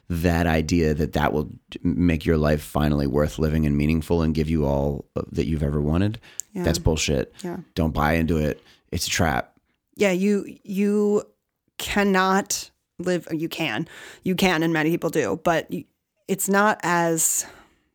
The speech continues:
Speaker 2: satisfying of a way to live, um, if you're just waiting for other people to rescue you all the time, or thinking that your, your salvation i-, is only something that can be handed to you by some,
Speaker 1: Yeah.
Speaker 2: someone else.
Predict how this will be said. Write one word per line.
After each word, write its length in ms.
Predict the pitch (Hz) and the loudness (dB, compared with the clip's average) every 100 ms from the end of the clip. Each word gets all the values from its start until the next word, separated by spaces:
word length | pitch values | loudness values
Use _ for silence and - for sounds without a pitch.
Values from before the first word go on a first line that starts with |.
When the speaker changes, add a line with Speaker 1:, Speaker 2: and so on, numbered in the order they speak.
| - | -6
Speaker 2:
satisfying 680 | - 185 185 - 175 170 165 | 0 2 2 0 0 0 0
of 60 | |
a 80 | 165 | 0
way 140 | 160 160 | 0 0
to 80 | |
live, 440 | 147 143 151 - - - _ _ _ _ - | 0 0 0 -4 -12 -20 _ _ _ _ -4
um, 540 | 165 143 50 - - - - | -2 -2 -6 -8 -12 -12 -6
if 160 | 160 170 | -4 -2
you're 140 | 160 | -4
just 500 | - 160 151 - - - - | -2 0 0 -2 -6 -12 -6
waiting 320 | 175 190 185 | 0 2 2
for 140 | 165 160 | 0 -2
other 160 | 147 | -2
people 300 | 160 - - | -6 -8 -8
to 160 | - 131 | -8 -6
rescue 360 | 139 - - | -6 -6 -8
you 120 | - - | -8 -6
all 100 | - | -8
the 100 | - | -8
time, 300 | 160 - - | -10 -10 -10
or 60 | |
thinking 400 | - 185 180 185 | -2 0 2 0
that 140 | 165 165 | -2 -2
your, 340 | 170 165 156 - - | -2 -2 -4 -10 -4
your 120 | 175 | 0
salvation 960 | 170 - 156 151 143 156 - 95 - - _ _ - | 0 2 2 2 0 -2 -2 -6 -6 -10 _ _ -18
i-, 60 | - _ _ _ - | -18 _ _ _ -4
is 520 | 170 156 - - - _ _ _ _ | -2 0 -2 -4 -8 _ _ _ _
only 260 | 196 196 180 | 2 2 2
something 300 | - 170 170 | 2 0 0
that 100 | 156 | -2
can 80 | 165 | -2
be 100 | 147 | -4
handed 280 | 156 120 - | -4 -6 -6
to 100 | 98 | -8
you 60 | |
by 100 | - | -8
some, 200 | - - - | -8 -8 0
Speaker 1:
Yeah. 140 | 127 | 2
Speaker 2:
someone 160 | 101 - | 2 -2
else. 340 | - - | -8 -12